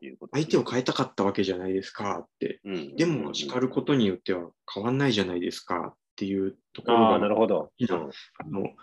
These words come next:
Speaker 2: 出発点だと思うんだけど、
Speaker 1: うん。
Speaker 2: こう
Speaker 1: その前提はどうなのかっていうことね。
Speaker 2: そうそうそうそうそう。
Speaker 1: うん。
Speaker 2: なんか、いや、
Speaker 1: うん。
Speaker 2: そんなことないよと。もう、あの、ただ、あの、そこ、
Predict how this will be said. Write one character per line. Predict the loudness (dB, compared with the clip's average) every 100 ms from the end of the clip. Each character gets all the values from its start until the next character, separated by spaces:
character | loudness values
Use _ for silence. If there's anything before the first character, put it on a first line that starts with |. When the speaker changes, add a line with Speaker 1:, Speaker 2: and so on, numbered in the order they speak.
| -8
Speaker 2:
出 | -6 -2
発 | -2 -2
点 | -2 0
だ | -2
と | -2
思 | 2 4
う |
ん |
だ | 4
け | 0
ど、 | 0 0 0 -8 _ -10
Speaker 1:
う | -8
ん。 | -6
Speaker 2:
こ | 2
う |
Speaker 1:
そ | 6
の | 8
前 | 8 8
提 | 8
は | 8
ど | 8
う | 6
な |
の | 2
か | -4
っ | -12 -12
て |
い | -12
う |
こ | -10
と | 2
ね。 |
Speaker 2:
そ | 4
う |
そ | 6 4
う |
そ | 6
う | 4
そ | 4
う | 2
そ | 4 2 2 -4
う。 |
Speaker 1:
う | -2
ん。 |
Speaker 2:
な |
ん | -2
か、 | 2
い | 2
や、 |
Speaker 1:
う | 2
ん。 |
Speaker 2:
そ | 6
ん | 6
な | 6
こ | 4
と | 4
な | 4 4
い |
よ | 2
と。 | 0 -6 -4
も | -2 0 -2
う、 |
あ |
の、 | -2 -2 0
た | 0
だ、 | 2 0 -2
あ | -6
の、 | -4 -4 -4 -6 -6
そ | -4
こ、 | -4